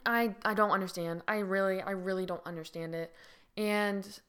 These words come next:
another thing with the health class that spurs me into, like, another story. So it's like, it's little story times throughout this whole episode. I love it, okay? You get to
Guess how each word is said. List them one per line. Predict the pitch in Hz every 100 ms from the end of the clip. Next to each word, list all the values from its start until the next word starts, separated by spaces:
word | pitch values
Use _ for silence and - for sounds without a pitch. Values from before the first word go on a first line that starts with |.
| _ _ _ -
another | 208 247 302 262
thing | - 202 185 185
with | 180 175 - - - - _ _ _ _ _ _ _ _ -
the | 214 202
health | 208 196 -
class | - 180 175 185 -
that | 190 160 160 - _ _ _ _ _
spurs | - 220 202
me | 190
into, | 185 190
like, | 180
another | 196 233 196
story. | - 170 160 170 185 - - - - - _ -
So | - 285
it's | 285
like, | 302 311
it's | 339 -
little | 330 339 349
story | 330 - 370 277
times | 226 208 185 175
throughout | 240 247
this | 269
whole | 208 202
episode. | - - - 185 151 214
I | 285
love | 285 247
it, | 151 -
okay? | 226 262 285 262
You | 254
get | 220 254
to | 262 254 240